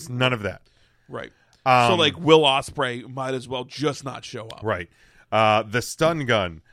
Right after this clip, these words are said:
Speaker 2: or any variation thereof which result in one fighter's head or neck being dragged, draped, or clotheslined across the ropes. So, like, the six one nine would not be legal. Um, like the Big Boss Man thing where, like, he drug the thing and slid out through the ropes and popped the guy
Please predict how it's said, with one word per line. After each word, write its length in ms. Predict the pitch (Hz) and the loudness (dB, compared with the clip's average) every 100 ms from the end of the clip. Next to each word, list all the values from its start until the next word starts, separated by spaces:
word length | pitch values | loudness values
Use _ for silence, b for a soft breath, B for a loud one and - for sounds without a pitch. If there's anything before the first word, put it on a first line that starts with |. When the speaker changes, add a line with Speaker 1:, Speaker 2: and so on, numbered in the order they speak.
| b b | b b
Speaker 2:
or 220 | - 117 | -4 -2
any 180 | 113 143 | -2 -4
variation 640 | 131 147 147 139 139 - 127 | -2 0 2 0 -2 -6 -4
thereof 500 | 127 139 131 131 107 | -2 0 0 0 -2
which 180 | 113 - | -6 -8
result 420 | 120 120 127 107 | -6 -2 0 -2
in 120 | 110 | -4
one 220 | 117 139 | -2 -4
fighter's 440 | 131 139 139 131 120 | -4 -2 -2 -2 -4
head 200 | 127 127 | -4 -2
or 100 | 123 | -4
neck 280 | 120 127 - | -4 -6 -6
being 240 | 127 113 | -10 -8
dragged, 500 | 104 123 127 131 131 120 | -2 0 0 -2 -10 -6
draped, 360 | 123 131 - | -4 -4 -4
or 140 | 110 107 | -8 -8
clotheslined 640 | - 147 143 127 123 123 120 | -4 -2 -2 -4 -4 -4 -6
across 340 | - 123 123 | -8 -8 -8
the 160 | - 120 | -8 -4
ropes. 420 | 139 - - _ _ _ _ _ _ _ _ _ | -4 -4 -12 _ _ _ _ _ _ _ _ _
So, 140 | _ 135 | _ 0
like, 220 | 127 - | 0 0
the 140 | 117 | -8
six 280 | - 147 - | -4 -6 -4
one 220 | 147 143 | -6 -4
nine 320 | 147 156 127 107 | -2 0 0 -2
would 140 | 107 | -2
not 240 | 113 107 | -2 -2
be 140 | 113 101 | -4 -12
legal. 340 | 95 87 - _ _ _ _ _ _ _ _ _ _ _ _ _ _ _ _ - | -14 -18 -20 _ _ _ _ _ _ _ _ _ _ _ _ _ _ _ _ -10
Um, 360 | 107 110 110 | -8 -6 -6
like 200 | 110 120 | -6 -6
the 80 | 123 | -2
Big 200 | 120 135 | 0 0
Boss 280 | 117 143 - | 2 0 0
Man 200 | 135 117 | -4 -6
thing 280 | 98 117 104 | -4 -4 -2
where, 100 | 107 | -2
like, 160 | 104 | -2
he 100 | - | -4
drug 260 | 110 123 120 | -2 0 0
the 60 | 117 | -2
thing 300 | 143 135 107 | -2 -2 -4
and 100 | - | -8
slid 200 | 135 127 | -4 -2
out 120 | 123 | -4
through 100 | 123 | -6
the 60 | |
ropes 280 | 120 131 104 | -2 -2 -4
and 100 | 113 | -12
popped 260 | - 139 - | -8 -6 -6
the 60 | 117 | -10
guy 300 | 107 92 | -12 -12